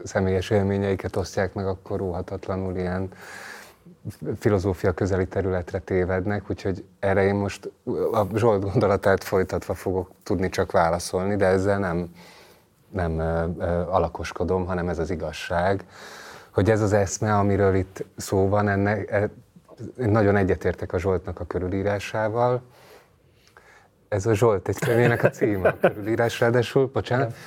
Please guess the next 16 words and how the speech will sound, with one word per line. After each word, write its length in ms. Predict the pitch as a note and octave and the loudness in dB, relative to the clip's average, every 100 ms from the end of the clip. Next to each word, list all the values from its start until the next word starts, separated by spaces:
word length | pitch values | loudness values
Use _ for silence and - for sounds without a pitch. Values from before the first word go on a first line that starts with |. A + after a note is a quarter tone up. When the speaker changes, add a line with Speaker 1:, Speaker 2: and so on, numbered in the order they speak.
| - - | -18 -4
Speaker 1:
Szóval, 220 | - A#2+ | 2 4
hogy 100 | C3 | 6
nagyon 180 | C3+ B2 | 4 4
egyetértek 640 | A#2+ G#2 - G2+ A2 - | 4 2 2 0 2 2
ezzel, 520 | G#2+ G2+ A#2 B2 B2 - | 2 4 4 4 2 2
ö, 220 | G#2+ G#2+ | 4 4
csak 180 | G#2 G#2+ | 2 0
annyit 220 | A#2 G2+ | 2 2
tennék 300 | - G2 F#2+ | 2 0 0
hozzá, 360 | - G2+ G#2 G2+ | 0 0 2 2
hogy 200 | G#2 F#2+ | 2 2
az 160 | F#2+ | 2
a, 400 | F#2+ F#2+ G2 G#2+ | 4 2 2 0
a, 80 | G#2 | 0
hogy, 260 | - G2 F#2 | 0 -2 2
ö, 160 | G2 | 2